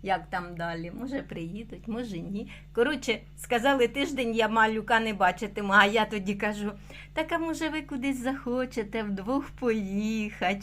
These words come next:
чи позагорать, чи просто відпочить? Привезьте мені малюка".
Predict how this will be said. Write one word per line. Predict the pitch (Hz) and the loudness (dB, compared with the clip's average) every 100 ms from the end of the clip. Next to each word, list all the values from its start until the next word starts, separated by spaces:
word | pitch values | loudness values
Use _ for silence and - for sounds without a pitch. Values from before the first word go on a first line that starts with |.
| - | -4
чи | 330 | -4
позагорать, | 320 285 262 269 294 269 240 190 196 214 208 196 196 - - - - - | -4 0 4 4 4 2 2 2 4 4 2 0 -2 -12 -16 -16 -16 -18
чи | - 359 427 403 | -6 0 0 0
просто | - 277 294 - | 0 0 0 0
відпочить? | 247 247 - 240 233 202 | -2 -2 0 2 2 6
Привезьте | 480 494 523 - | 10 12 10 8
мені | 240 226 208 | 4 4 4
малюка". | 202 202 214 208 190 - | 6 6 4 4 2 2